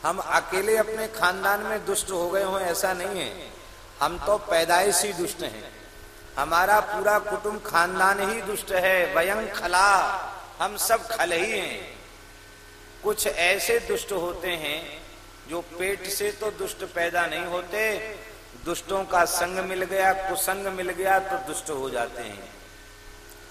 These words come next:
विधिवत सुजन कुसंगत पर ही, कुछ ऐसे भी होते हैं जो कुसंग में पड़कर दुष्ट हुए हैं,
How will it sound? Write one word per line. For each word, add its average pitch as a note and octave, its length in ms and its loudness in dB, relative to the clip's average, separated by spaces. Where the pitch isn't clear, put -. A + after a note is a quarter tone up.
विधिवत F3+ 380 -2
सुजन E3+ 500 -4
कुसंगत D#3+ 720 -6
पर C#3 120 -4
ही, B2+ 200 -8
कुछ E3+ 280 -10
ऐसे F#3 340 0
भी F3+ 140 -4
होते C#3 320 -6
हैं A2 260 -12
जो G3+ 400 4
कुसंग F#3+ 460 0
में A3 400 -2
पड़कर F#3+ 440 0
दुष्ट G3 360 -2
हुए D3+ 300 -2
हैं, A2+ 420 -10